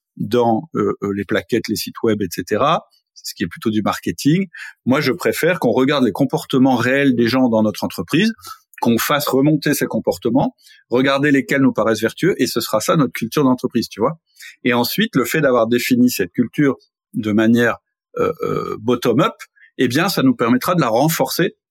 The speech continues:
à travers le système de management. Donc,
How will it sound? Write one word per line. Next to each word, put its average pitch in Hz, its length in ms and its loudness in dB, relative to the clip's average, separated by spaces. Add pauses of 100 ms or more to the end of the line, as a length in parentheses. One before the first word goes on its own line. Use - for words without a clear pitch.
à 135 100 0
travers 135 280 0
le 143 80 4
système 131 400 0
de 123 80 2
management. 110 460 0 (1300)
Donc, 160 240 0